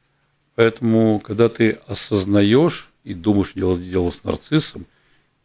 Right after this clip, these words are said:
не по двум-трем точкам проведя кривую, а, наверное, думая и чувствуя, ты можешь как-то с отношениями что-то делать, скорее всего, просто уйти из них, потому что пытаться изменить нарцисса — занятие,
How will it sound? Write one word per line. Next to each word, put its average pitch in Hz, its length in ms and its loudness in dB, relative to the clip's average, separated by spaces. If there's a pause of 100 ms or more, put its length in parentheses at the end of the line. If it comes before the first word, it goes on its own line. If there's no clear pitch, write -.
(140)
не 110 140 4
по 120 160 0
двум-трем 156 480 2
точкам 98 460 -4
проведя 95 380 0
кривую, 90 600 -2 (1000)
а, 87 640 0
наверное, 98 560 2
думая 95 600 0
и - 140 -10
чувствуя, - 720 -4 (1000)
ты 123 120 0
можешь 135 380 2
как-то 117 420 -4
с - 120 -16 (220)
отношениями 117 560 0
что-то - 300 -12
делать, 127 280 -2
скорее 113 280 -2
всего, 113 160 -8
просто - 360 -4
уйти 113 400 0
из - 200 -20
них, - 160 -20 (120)
потому 98 260 -6
что - 160 -20
пытаться - 520 -6
изменить 90 400 -8
нарцисса — 101 540 -8
занятие, 95 640 -2